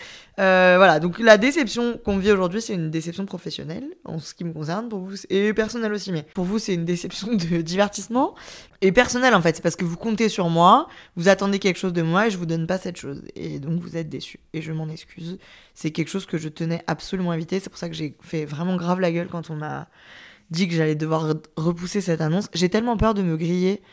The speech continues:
en vous racontant des trucs et de dire des mots-clés que je devrais pas dire. Bon, après, si quelqu'un grille, ça va pas nous mettre tous, euh, sur une fusée pour, euh, Pluton. Enfin, on va s'en sortir. Et sachez que j'ai déjà annoncé la nouvelle à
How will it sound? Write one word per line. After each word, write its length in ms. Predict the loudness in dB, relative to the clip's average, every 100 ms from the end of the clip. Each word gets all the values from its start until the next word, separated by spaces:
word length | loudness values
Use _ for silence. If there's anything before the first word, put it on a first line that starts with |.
| -20 _ -6
en 80 |
vous 100 | -2
racontant 340 | 0 0 -2 -2
des 120 | -2
trucs 240 | -2 -4
et 20 | -2
de 100 | 0
dire 160 | 2
des 120 | 2
mots-clés 400 | 4 2 2 0
que 100 | 0
je 60 | -2
devrais 260 | -2 -2 -2
pas 140 | -2
dire. 220 | -2 -4 -6 -6 0
Bon, 80 |
après, 260 | 2 2 0 -10 -20 _ -10
si 200 | -6 4
quelqu'un 420 | 4 6 4 4
grille, 460 | 4 4 4 0 -4 _
ça 200 | -2 4
va 160 | 6 6
pas 400 | 8 8 8 6
nous 120 | 0 0
mettre 220 | 0 -2
tous, 420 | -8 -8 -8 -10 -4
euh, 280 | -2 0 -2
sur 220 | -2 -4
une 140 | -4 -4
fusée 360 | -4 -2 0
pour, 340 | -2 -4 -6 -4
euh, 520 | -4 -6 -8 -10 -10 -12 -16 -18
Pluton. 440 | -4 -2 0 0 0
Enfin, 200 | -2 -4
on 60 | -4
va 100 | -4
s'en 140 | -4
sortir. 460 | -6 -6 -2 -2 -2 -12 -8 -2
Et 100 | 0
sachez 380 | 0 0 0
que 100 | -2
j'ai 160 | 0 2
déjà 300 | 4 6 6
annoncé 500 | 8 6 6 2 2
la 140 | 4
nouvelle 440 | 4 4 6 4 0 -10 -20 -20 _
à 280 | 6 8 6